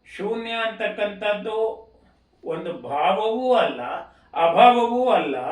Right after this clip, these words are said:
ಅದು ಅನಿರ್ವಚನೀಯವಾದದ್ದು, ವಿವರಿಸ್ಲಿಕ್ಕೆ ಸಾಧ್ಯ ಇಲ್ಲದೆ ಇರ್ತಕ್ಕಂಥದ್ದು. ಅದೇ ಅಪರೋಕ್ಷವಾಗಿರ್ತಕ್ಕಂಥ ತತ್ವ.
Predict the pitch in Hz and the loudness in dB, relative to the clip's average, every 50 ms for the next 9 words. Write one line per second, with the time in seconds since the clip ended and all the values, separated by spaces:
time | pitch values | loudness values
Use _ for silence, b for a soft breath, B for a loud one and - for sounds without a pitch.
0 | - 190 185 - - _ _ _ _ _ _ _ _ _ _ - - - 175 185 | -8 -8 -10 -14 -20 _ _ _ _ _ _ _ _ _ _ -14 -8 -6 -6 -6
1 | 208 208 - - - 151 143 185 196 - 269 233 214 190 190 - 185 175 160 156 | -6 -8 -8 -6 -6 -6 -4 -4 -6 -6 -6 -4 -4 -4 -4 -4 -6 -6 -6 -8
2 | 160 160 156 151 151 143 127 123 123 123 117 113 - - 135 131 131 131 123 - | -10 -10 -8 -8 -6 -6 -6 -6 -8 -8 -12 -12 -14 -16 -18 -16 -14 -14 -16 -16
3 | - - _ _ _ _ _ _ _ _ _ _ _ _ _ _ _ _ _ - | -20 -20 _ _ _ _ _ _ _ _ _ _ _ _ _ _ _ _ _ -18
4 | 185 147 143 147 - - - - - - - 156 - - - 185 196 185 - - | -14 -12 -10 -8 -8 -8 -8 -10 -10 -12 -14 -14 -14 -14 -14 -14 -14 -14 -16 -20
5 | b b b b b b b - - - - - - - - 202 196 190 160 160 | b b b b b b b -8 -4 -2 -2 -2 -2 -4 -4 -4 -4 -2 -4 -4
6 | 160 156 151 143 131 120 - 135 135 123 - - 123 120 123 - - 123 - - | -4 -2 -2 -2 -2 -2 -6 -8 -10 -10 -8 -10 -12 -12 -12 -12 -12 -12 -12 -12
7 | - - 135 135 120 117 - _ _ b b b b b b - 151 151 196 233 | -12 -14 -12 -12 -14 -14 -18 _ _ b b b b b b -4 -2 -2 -2 -2
8 | 240 - - - - - 180 185 202 208 214 214 - - - - 160 156 151 143 | 0 0 0 -2 -2 -2 -2 -2 -2 -4 -6 -8 -6 -4 -4 -2 -2 -2 -2 -2
9 | 143 139 - - - - - - 156 143 123 - - - - - - - - - | -4 -8 -8 -6 -8 -8 -8 -8 -12 -14 -14 -12 -12 -12 -10 -10 -10 -10 -10 -12
10 | - - - 135 139 | -12 -14 -14 -10 -8